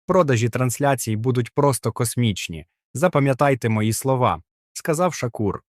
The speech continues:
Теренс Кроуфорд поділився думками про колишнього чемпіона світу у восьми вагових категоріях Менні Пак'яо.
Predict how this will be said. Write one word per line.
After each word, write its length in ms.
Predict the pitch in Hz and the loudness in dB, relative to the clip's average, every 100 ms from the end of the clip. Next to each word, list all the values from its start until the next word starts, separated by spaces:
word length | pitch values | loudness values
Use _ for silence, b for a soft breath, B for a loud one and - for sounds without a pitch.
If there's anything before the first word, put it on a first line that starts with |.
| _ _ _ _ _ - | _ _ _ _ _ 2
Теренс 360 | 180 185 143 | 4 4 0
Кроуфорд 520 | - 160 160 - 113 | 4 6 6 4 0
поділився 580 | - 127 135 143 143 - | 2 2 4 4 2 2
думками 520 | 117 131 127 139 123 | 2 2 4 4 4
про 160 | 104 123 | 2 2
колишнього 600 | - 139 139 120 107 107 | 4 4 4 2 -2 -2
чемпіона 560 | - 131 143 139 131 123 | 0 0 4 4 4 0
світу 480 | - 139 147 110 - | -2 0 2 0 0
у 100 | 143 | 2
восьми 420 | 156 - 160 156 | 0 0 2 4
вагових 500 | 120 104 107 135 123 | 4 4 2 2 2
категоріях 720 | 120 104 110 120 120 113 - | 0 0 2 4 4 4 2
Менні 300 | 113 113 110 | 2 2 2
Пак'яо. 640 | 127 - 135 113 85 78 | 0 0 2 2 2 -2